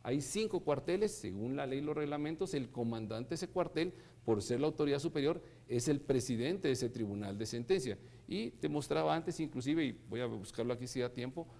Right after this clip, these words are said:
los fallos en los que se conoce, inclusive hasta en amparo, los fallos de esos tribunales militares,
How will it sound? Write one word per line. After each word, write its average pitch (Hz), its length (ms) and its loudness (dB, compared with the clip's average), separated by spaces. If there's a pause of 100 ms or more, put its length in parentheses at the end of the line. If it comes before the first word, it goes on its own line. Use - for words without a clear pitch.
(120)
los 143 220 -2
fallos 151 340 2
en 135 100 -2
los 113 140 -2
que 110 100 -8
se 104 140 -6
conoce, 131 300 -4
inclusive 151 280 -2
hasta 165 140 -2
en 139 80 -2
amparo, 151 540 0 (300)
los 117 200 2
fallos 139 300 2
de 131 80 0
esos 117 180 -8
tribunales 113 540 -2
militares, 127 560 -2